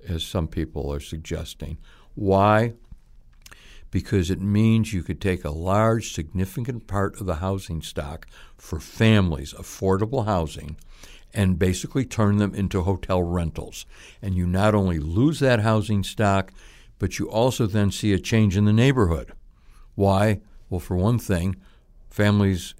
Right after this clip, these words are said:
and their children are gonna disappear, and that's gonna depopulate the schools. And sure enough, uh, in the, in, in the home, the center of the universe on this stuff,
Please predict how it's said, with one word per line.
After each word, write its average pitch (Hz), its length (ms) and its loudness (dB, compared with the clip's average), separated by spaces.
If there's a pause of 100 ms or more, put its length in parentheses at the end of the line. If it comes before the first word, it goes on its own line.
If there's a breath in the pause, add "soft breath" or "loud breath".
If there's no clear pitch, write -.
(300)
and 95 120 0
their 85 80 2
children 101 440 -2
are 87 120 -6
gonna 87 120 -2
disappear, 92 680 -4 (320 soft breath)
and 110 120 -4
that's 107 220 0
gonna 90 160 -2
depopulate 85 720 -2
the 82 80 -14
schools. - 680 -8 (760 soft breath)
And 95 360 0
sure 127 400 2
enough, 110 460 2 (920 soft breath)
uh, 90 540 -2 (760)
in 92 140 -2
the, 87 100 -4
in, 95 200 -4
in 98 200 -4
the 85 100 -6
home, 113 400 0
the 90 120 0
center 110 360 0
of 90 80 -2
the 90 60 -2
universe 101 440 -2
on 98 160 -4
this 90 120 -8
stuff, 92 240 -6